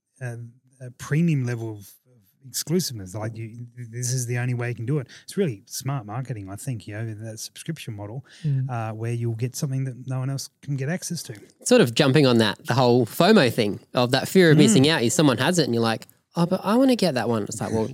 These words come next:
Speaker 3: you gotta sign up and you'll get the next month's one."
Speaker 1: Yeah, yeah, it's good. And Prohibition do this a little bit. We're big fans of Prohibition. They do it, uh, a touch, but, um, they don't necessarily,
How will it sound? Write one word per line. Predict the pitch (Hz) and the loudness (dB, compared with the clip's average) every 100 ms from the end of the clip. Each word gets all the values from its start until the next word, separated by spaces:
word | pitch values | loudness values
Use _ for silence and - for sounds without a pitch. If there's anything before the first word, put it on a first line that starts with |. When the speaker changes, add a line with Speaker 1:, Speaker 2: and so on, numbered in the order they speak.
| 131 - | -10 -10
Speaker 3:
you | 110 | -4
gotta | 104 110 | -2 0
sign | 135 123 | 2 4
up | 156 165 | 2 4
and | 151 | 4
you'll | 151 | 4
get | - | 2
the | 120 | 2
next | 127 233 - | 2 0 2
month's | 135 101 - | 0 0 -4
one." | 95 | -2
Speaker 1:
Yeah, | 120 113 - _ | -2 -2 -8 _
yeah, | 110 110 107 | -12 -8 -8
it's | 104 - | -8 -8
good. | - 127 | 0 0
And | 127 160 151 | 2 2 2
Prohibition | 226 220 160 - 139 | 2 2 4 2 2
do | 135 | 0
this | 123 123 | -2 -4
a | |
little | 113 131 | -2 0
bit. | 156 135 | 0 -2
We're | 107 | -4
big | 117 107 | -6 -6
fans | 120 98 | -8 -8
of | - | -10
Prohibition. | 101 95 104 170 156 | -10 -10 -8 -8 -8
They | 107 | -10
do | 107 107 | -10 -10
it, | 101 | -10
uh, | 110 104 | -12 -12
a | |
touch, | 104 143 127 - | -10 -10 -10 -10
but, | 131 113 - - - _ | -8 -8 -14 -20 -20 _
um, | 127 120 120 113 110 _ _ _ _ _ _ - | -6 -4 -4 -6 -8 _ _ _ _ _ _ -8
they | 131 139 135 | -2 0 0
don't | 151 180 131 | -2 -2 -2
necessarily, | 143 - 131 - - 127 147 135 123 107 110 | -2 -2 -4 -4 -2 0 0 0 -2 -4 -8